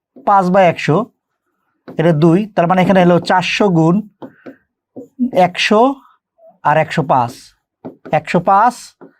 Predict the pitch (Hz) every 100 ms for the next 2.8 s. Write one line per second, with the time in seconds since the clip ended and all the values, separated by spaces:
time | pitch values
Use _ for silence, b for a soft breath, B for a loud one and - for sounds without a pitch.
0 | b b b - 147 - - - - _
1 | _ _ _ 156 165 185 190 220 220 -
2 | 170 - 147 - 120 107 92